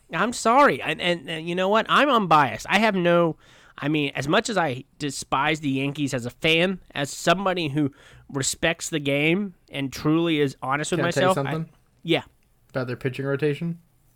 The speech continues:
Speaker 1: What?
Speaker 2: Three of their five pitchers are hurt. You gotta have pitchers.
Speaker 1: I'm
Speaker 2: Ask
Speaker 1: just
Speaker 2: the
Speaker 1: saying
Speaker 2: Red
Speaker 1: what I
Speaker 2: Sox with the
Speaker 1: believe.
Speaker 2: exact same team with no relief.
Speaker 1: I'm just saying. So,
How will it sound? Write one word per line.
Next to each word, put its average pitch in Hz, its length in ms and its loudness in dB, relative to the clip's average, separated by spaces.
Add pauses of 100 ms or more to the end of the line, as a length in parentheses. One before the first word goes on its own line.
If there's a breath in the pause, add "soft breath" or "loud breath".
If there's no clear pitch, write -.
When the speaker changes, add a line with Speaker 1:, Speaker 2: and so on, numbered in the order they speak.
(140)
Speaker 1:
What? 139 220 -4 (520)
Speaker 2:
Three 147 180 6
of 147 80 4
their 147 120 2
five 123 320 -2
pitchers 120 340 -6
are - 60 -10
hurt. - 280 -14 (1160)
You 135 80 -20
gotta 113 200 -10
have 127 180 -6
pitchers. - 460 -12 (840)
Speaker 1:
I'm 127 140 -4
Speaker 2:
Ask 143 80 -4
Speaker 1:
just 143 160 0
Speaker 2:
the 180 60 2
Speaker 1:
saying 170 80 6
Speaker 2:
Red 202 120 10
Speaker 1:
what - 100 0
I 113 120 2
Speaker 2:
Sox 120 120 -4
with 131 140 2
the 135 60 4
Speaker 1:
believe. 131 100 2
Speaker 2:
exact 139 380 2
same 143 260 2
team 151 240 0
with 127 140 -2
no 135 120 2
relief. 135 540 0 (1200)
Speaker 1:
I'm 135 200 0
just 139 240 -4
saying. 113 360 -2 (640 soft breath)
So, 170 400 4